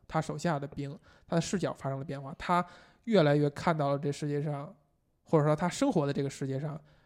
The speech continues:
有很多事情等着他去烦、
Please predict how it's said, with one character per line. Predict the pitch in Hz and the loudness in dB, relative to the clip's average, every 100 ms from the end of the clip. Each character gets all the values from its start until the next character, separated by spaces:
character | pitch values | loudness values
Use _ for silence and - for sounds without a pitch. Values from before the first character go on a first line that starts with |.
| _ _ | _ _
有 | 143 131 147 - _ _ _ _ | -6 -6 -8 -14 _ _ _ _
很 | - - 135 131 | -14 -8 -8 -2
多 | 147 165 180 | 2 4 2
事 | - 170 139 | 0 -2 -2
情 | 135 143 - _ _ _ _ _ - | -4 -8 -14 _ _ _ _ _ -12
等 | 131 | -10
着 | 131 | -8
他 | 147 | -6
去 | 151 | -4
烦、 | 143 - 127 135 | -6 -6 -6 -6